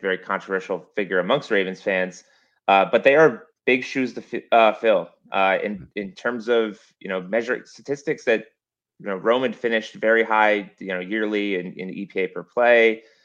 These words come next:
Speaker 1: um, efficiency rating, and he was a great offensive coordinator for the Ravens. There,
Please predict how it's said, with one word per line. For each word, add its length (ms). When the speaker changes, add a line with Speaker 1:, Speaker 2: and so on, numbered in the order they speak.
Speaker 1:
um, 540
efficiency 520
rating, 640
and 540
he 40
was 100
a 40
great 200
offensive 380
coordinator 380
for 100
the 100
Ravens. 400
There, 200